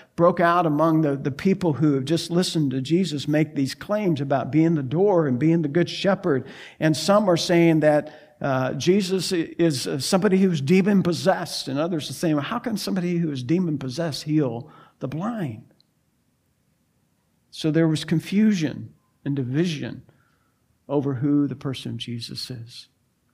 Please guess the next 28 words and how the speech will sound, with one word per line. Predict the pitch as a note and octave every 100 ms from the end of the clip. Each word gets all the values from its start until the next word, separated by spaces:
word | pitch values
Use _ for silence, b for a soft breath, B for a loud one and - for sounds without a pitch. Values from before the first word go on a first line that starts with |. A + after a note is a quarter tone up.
| _ _ _ _ _ _ _ -
And | D3
that | D#3+ D#3
confusion | D#3+ D#3 E3 G#3+ G3 B3 A#3+ - _ _ _ _ _ _ _ _
and | D3+
that | D3+ C#3+
vi-, | D3 C#3+ -
division | C#3 C#3+ F3+ C#3 A#2 A#2 G#2+ - _ _ _
remains | C3 A#2+ B2+ B2+ B2
even | C3 B2 B2
to | - C3
today. | - A#2 A#2 A2 _ _ _ _ _ _ _ _ _ _ _ _ _
If |
you | D3
were | D#3
to |
go | D3+ D#3+
out | D#3+ D#3 D#3 D#3
and | B2+
do | D3 D3 D3 B2+ -
kind | C3+
of | B2
a |
man | B2 C#3+ D3+ D3+
on | D3
the | C#3+
street, | - D#3+ D3+ D3
uh, | D#3 C#3+
interview, | D3 D#3 B2+ A#2 A2